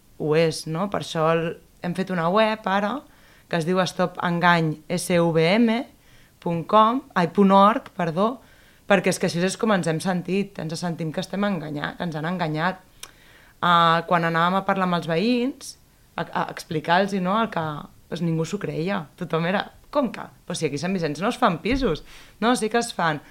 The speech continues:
"Però com pot ser si hi ha una normativa molt estricta amb el tema de les dades?" "No, perquè clar, com que fan protecció oficial, a llavors podem fer tot, poden fer tot aquest tipus de coses, no?" I, bueno, doncs, doncs això és el que una mica estem en contra,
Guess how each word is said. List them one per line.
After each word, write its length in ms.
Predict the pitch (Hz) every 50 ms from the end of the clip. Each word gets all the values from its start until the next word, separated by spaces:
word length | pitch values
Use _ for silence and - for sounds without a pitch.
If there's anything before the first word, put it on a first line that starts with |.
| - - - _ _ - -
"Però 100 | 185 175
com 160 | 180 190 185 180
pot 160 | 208 202 202
ser 240 | - - - 220 262 277
si 160 | 277 - 202
hi 60 | 196
ha 60 | 185
una 100 | 196 202
normativa 540 | 208 208 202 196 202 185 180 190 180 190 185
molt 160 | 185 185 175 170
estricta 420 | 165 - - 185 233 240 240 240
amb 140 | 220 202 180
el 80 | 170 -
tema 200 | 185 185 175 175
de 40 | 170
les 100 | 170 -
dades?" 160 | 220 208 202 202
"No, 160 | 208 233 240
perquè 300 | 240 214 202 196 185 180
clar, 160 | - 226 214
com 100 | 208 185 165 -
que 80 | 160
fan 160 | - 190 202 202
protecció 400 | 220 214 - 220 214 - - 214
oficial, 640 | 208 - 233 214 - - 247 240 233 233 247 269 294 - - - - - - - - - - _
a 80 | - 170 175
llavors 640 | 175 170 170 196 247 285 330 359 - - - - _ _ _ _ _ _ _
podem 300 | - 214 190 180 175 175
fer 100 | 202 202 196
tot, 100 | 190 - - - - - _ - - - - _ -
poden 340 | 208 185 185 190 202 214 220 208 -
fer 140 | - 196 170
tot 160 | 202 196 214
aquest 220 | 202 202 - -
tipus 260 | - 160 - 202 196 202
de 80 | -
coses, 460 | 208 - 160 170 160 156 151 147 139
no?" 320 | 156 165 185 226 247 277 - - - - - - - - - - - - - _ - -
I, 360 | 196 190 185 185 180 175 170 151
bueno, 160 | 156 151 175 196
doncs, 320 | 196 175 151 - - - -
doncs 380 | 170 156 151 151 147 147 139 160
això 160 | 147 - 156
és 100 | 151 139 160
el 80 | 160 160
que 120 | 175 180 175 165 160 151 147 143 147
una 80 | 165 165
mica 220 | 156 151 143 - 160
estem 220 | - - 180 180 170
en 80 | 151
contra, 460 | 139 - 147 147 160 156 - 151 139